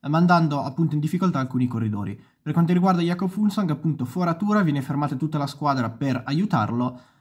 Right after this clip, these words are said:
Davanti la Trek continua l'azione anche in pianura per circa una decina di chilometri. Questa azione sinceramente non mi è piaciuta molto, perché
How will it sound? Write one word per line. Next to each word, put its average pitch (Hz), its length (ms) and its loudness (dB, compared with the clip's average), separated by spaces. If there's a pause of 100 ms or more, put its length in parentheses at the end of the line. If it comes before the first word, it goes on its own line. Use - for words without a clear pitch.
Davanti 180 480 4
la 147 120 -2
Trek 165 500 -2
continua 180 500 0
l'azione 131 560 0
anche 170 320 0
in 170 80 4
pianura 147 420 2
per 143 140 -4
circa 165 260 -2
una 160 100 2
decina 135 280 -2
di 120 80 2
chilometri. 98 640 -6 (400)
Questa 190 300 2
azione 226 760 2 (300)
sinceramente 196 560 0
non 151 140 2
mi 143 80 2
è 151 40 2
piaciuta 131 360 -4
molto, 247 720 4
perché 147 640 -6